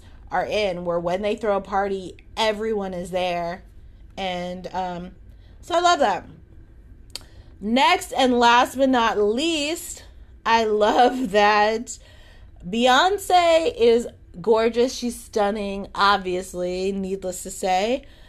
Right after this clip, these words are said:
Um, but she's also thick. So Solange is clearly naturally thin, a bit on the stick thinnish side.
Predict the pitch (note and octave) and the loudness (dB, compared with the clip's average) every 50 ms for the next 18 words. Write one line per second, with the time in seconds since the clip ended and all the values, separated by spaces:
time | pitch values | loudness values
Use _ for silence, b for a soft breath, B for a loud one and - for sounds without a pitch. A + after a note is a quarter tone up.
0 | b b b b b - G#3 G#3 G3+ G3+ G3 G3 F#3+ G3+ F#3+ F3 - - - - | b b b b b 2 4 4 6 6 4 4 2 0 -4 -10 -12 -16 -20 -20
1 | - - - - - - - - - F#3 G#3 B3+ D4+ D4 - - E4 E4 C#4 - | -20 -20 -20 -20 -20 -20 -18 -14 -4 0 2 2 2 2 0 -2 -4 -4 -2 0
2 | - E4 F#4 G#4+ G#4 G#4 - G#4+ G4 F#4+ F#4+ - - - - - C#4+ B3 F#3 - | 2 4 4 4 2 0 0 0 0 0 -2 -4 -10 -10 -4 -2 0 0 0 -2
3 | - - - - - - - b b b b b b b b - - C4 B3 B3 | -4 -12 -20 -20 -20 -20 -20 b b b b b b b b -6 0 2 2 2
4 | B3+ - C#4 B3+ B3 A#3 A3+ A3+ A#3 A#3+ B3+ C4+ D4+ E4 E4 A#3+ A3+ A#3+ C#4 A#3+ | 2 2 2 2 4 4 4 4 6 6 6 4 4 2 0 0 -2 -2 -2 -4
5 | - - - - B3+ B3 B3 B3 A#3+ B3 B3 B3 B3 B3 A#3+ A#3 A3+ - - - | -6 -10 -8 -4 0 0 2 4 4 2 2 2 0 0 0 0 -2 -2 -4 -8
6 | - G#3 G#3 G3+ G3+ G3 G#3+ A#3+ A#3 - B3 A#3+ A3+ A3+ A#3 A#3 - - G#3+ G#3 | -8 -6 -2 -2 0 0 0 -2 -2 -4 -2 -2 -2 -2 -4 -4 -4 -2 -2 0
7 | G3+ G3+ G3+ G3+ G#3 G3+ F#3 - - - G3 F3+ E3 G3 G#3 G3+ G3 - - - | 0 0 -2 -4 -6 -8 -10 -10 -10 -8 -8 -6 -4 -2 0 0 0 -2 -2 -4
8 | G#3 G#3+ G3+ F#3+ F#3+ G3 - - - A3 G#3 - - - - A3+ G3+ G3+ G3+ G3 | -6 -4 -4 -6 -6 -8 -8 -6 -6 -6 -6 -6 -12 -10 -6 -4 -4 -2 -4 -4
9 | A3 - - - - G#3+ G3+ G3+ G3 G3 G3+ G3+ G#3 G#3+ | -6 -8 -10 -8 -4 -2 0 0 0 0 0 -2 -4 -6